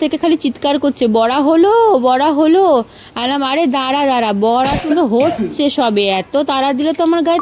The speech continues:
তেল ছিটে যাবে।" আর ক্রিমটা তো আর কিনে দিবি না তেলটা ছিটে গেলে। কি বলো বন্ধুরা,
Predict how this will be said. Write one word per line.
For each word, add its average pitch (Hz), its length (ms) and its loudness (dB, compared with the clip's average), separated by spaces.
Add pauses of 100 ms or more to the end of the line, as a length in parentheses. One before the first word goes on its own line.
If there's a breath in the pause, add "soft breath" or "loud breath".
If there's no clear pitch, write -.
তেল 339 340 0
ছিটে 233 320 -2
যাবে।" 180 300 0 (500 loud breath)
আর 226 180 -4
ক্রিমটা 302 320 2
তো 339 120 -4
আর 349 100 0
কিনে 339 260 2
দিবি 359 240 2
না 302 120 0
তেলটা 277 360 0
ছিটে 220 320 -2
গেলে। 170 320 0 (380 loud breath)
কি 349 120 0
বলো 302 240 2
বন্ধুরা, 277 480 2